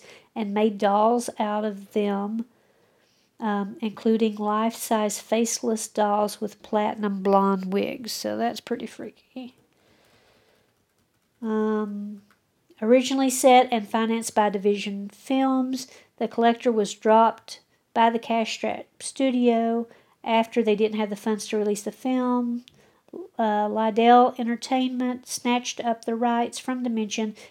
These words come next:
and gave the film a brief but successful theatrical run in two thousand nine.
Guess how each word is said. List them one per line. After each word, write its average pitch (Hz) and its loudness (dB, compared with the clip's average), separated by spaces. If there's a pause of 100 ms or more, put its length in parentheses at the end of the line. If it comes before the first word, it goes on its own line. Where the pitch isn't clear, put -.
(140)
and 240 -6
gave 220 4
the 226 0
film 220 0
a 214 -4
brief 240 2 (560)
but 247 0
successful 226 2
theatrical 220 0
run 208 2
in 208 -4
two 214 -4
thousand 190 -6
nine. 220 -16